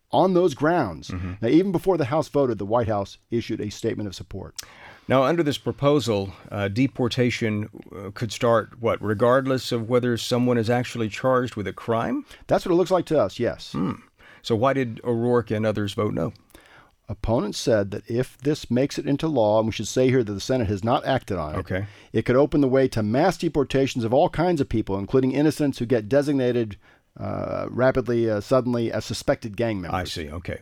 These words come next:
Speaker 2: Now, uh, now clear something up for me. Did the House actually have an affirmative vote? I mean, that, that's, that's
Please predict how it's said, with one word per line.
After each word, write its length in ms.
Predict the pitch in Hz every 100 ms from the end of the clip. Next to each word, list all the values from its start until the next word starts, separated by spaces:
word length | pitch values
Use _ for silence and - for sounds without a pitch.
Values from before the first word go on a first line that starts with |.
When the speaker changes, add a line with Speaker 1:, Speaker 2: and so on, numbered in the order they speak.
| _
Speaker 2:
Now, 300 | 110 127 131
uh, 80 | 139
now 140 | 131
clear 240 | 127 226 214
something 340 | 180 131 120
up 120 | 113
for 100 | 110
me. 100 | 101
Did 120 | 107
the 80 | 107
House 440 | 95 175 202 - - -
actually 480 | 131 285 - 123 104
have 240 | 101 101
an 80 | 101
affirmative 520 | 73 - 101 101 85
vote? 320 | 85 98 101
I 40 | 104
mean, 180 | 101 101
that, 220 | 110 101
that's, 340 | 139 - -
that's 300 | - - -